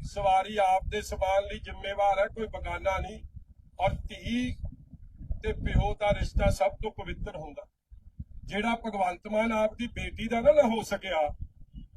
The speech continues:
ਸਾਧ ਸੰਗਤ ਜੀ, ਉਹ ਕਿਸੇ ਦਾ ਨਹੀਂ ਹੋ ਸਕਦਾ। ਬੇਟੀ ਸੀਰਤ ਅੱਜ ਇਹ ਗੱਲ ਕਵੇ ਕਿ ਮੈਨੂੰ ਸ਼ਰਮ ਆਉਂਦੀ ਆ ਭਗਵੰਤ ਮਾਨ ਨੂੰ, ਆਪ ਦਾ ਬਾਪੂ ਕਹਿੰਦੇ ਆ, ਉਹਨੂੰ ਭਗਵੰਤ ਮਾਨ ਕਹਿ ਕੇ ਸੰਬੋਧਨ ਹੁੰਦੀ ਆ,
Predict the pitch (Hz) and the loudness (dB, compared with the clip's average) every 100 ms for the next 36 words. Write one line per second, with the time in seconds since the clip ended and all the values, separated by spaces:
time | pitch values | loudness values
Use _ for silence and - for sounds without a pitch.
0 | - - 180 185 202 202 208 220 214 190 | -10 -2 -2 -2 -4 -6 -6 -6 -8 -10
1 | 170 185 175 165 147 143 - 147 170 170 | -10 -6 -6 -8 -12 -12 -10 -8 -10 -10
2 | 185 214 208 196 214 240 233 _ _ _ | -12 -10 -10 -6 -2 -2 -4 _ _ _
3 | - - - - 196 196 220 233 233 226 | -20 -20 -16 0 0 2 0 0 0 -2
4 | 220 220 233 247 233 233 233 226 247 285 | -2 -2 -4 -4 -4 -4 -4 2 6 10
5 | 294 285 302 294 262 247 240 - 254 247 | 10 10 8 8 4 2 0 -4 -4 0
6 | 262 262 254 214 - - - - - 190 | 0 2 0 -2 -8 -14 -14 -8 4 8
7 | 208 208 220 220 - _ _ - 180 185 | 8 6 -2 -4 -6 _ _ 0 0 2
8 | 214 220 208 208 247 254 240 233 226 220 | -2 -2 -4 2 4 4 2 -4 0 4
9 | 202 226 240 208 190 214 233 240 240 269 | 4 4 -4 2 6 8 6 4 6 6
10 | 277 262 240 226 220 220 196 - 220 247 | 6 0 0 -2 -2 -2 -4 -4 0 2
11 | 226 | 2